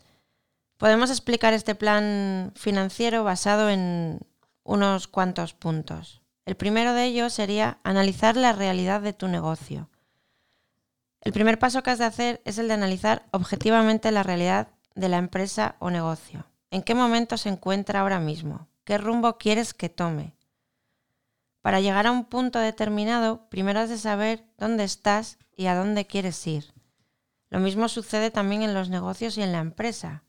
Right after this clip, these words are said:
Aquí tendrás que definir las utilidades que se esperan obtener en el futuro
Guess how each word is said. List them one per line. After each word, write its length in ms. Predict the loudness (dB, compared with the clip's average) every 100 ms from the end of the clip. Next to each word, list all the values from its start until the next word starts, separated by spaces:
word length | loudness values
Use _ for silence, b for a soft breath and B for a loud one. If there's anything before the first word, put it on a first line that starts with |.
| -10
Aquí 220 | -6 -4
tendrás 380 | -2 -2 -2 -2
que 140 | -4
definir 680 | -4 -2 0 2 2 -2 -10 -8
las 220 | -8 -6
utilidades 600 | -8 -6 -4 -2 -2 -4
que 100 | -8
se 120 | -10
esperan 500 | -10 -10 -6 -4 -4
obtener 420 | -8 -8 -4 -2
en 140 | 0 -2
el 80 | -4
futuro 640 | -8 -8 -4 -2 -4